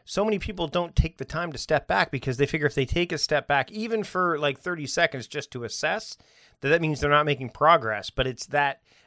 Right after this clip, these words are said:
I mean, y-, if you're going fast in the wrong direction, then what's, I mean, you've, you're already, you know, too far along in the wrong direction. So you've gotta, you've gotta, you know, figure out what,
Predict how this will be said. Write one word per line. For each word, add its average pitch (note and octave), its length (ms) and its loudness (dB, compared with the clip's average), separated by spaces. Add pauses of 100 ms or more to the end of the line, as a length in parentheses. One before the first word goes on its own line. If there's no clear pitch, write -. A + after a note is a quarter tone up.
(100)
I D#3+ 40 -4
mean, D#3+ 180 0 (200)
y-, D#3 220 -2
if E3 120 -2
you're F#3 120 0
going G#3 460 2
fast D#3+ 500 2
in C#3 60 -4
the C3 80 0
wrong D3 340 0
direction, C3+ 640 0 (1160)
then E3+ 380 0 (500)
what's, D3 380 -2 (100)
I C#3+ 200 -14
mean, C3+ 320 -2
you've, D3+ 240 -4 (100)
you're D3 260 2
already, G3+ 640 0 (720)
you C#3 160 -6
know, C3 140 0
too G3 240 -2
far F3+ 320 2
along D#3 560 2
in D3 140 -4
the D3+ 80 0
wrong E3 320 4
direction. E3+ 500 2
So - 100 -8
you've C3+ 220 -6
gotta, F3+ 400 2 (300)
you've B2+ 160 -8
gotta, G3 440 2
you C#3+ 120 0
know, B2+ 260 -2 (280)
figure D#3 280 0
out D#3+ 300 2
what, D3 280 2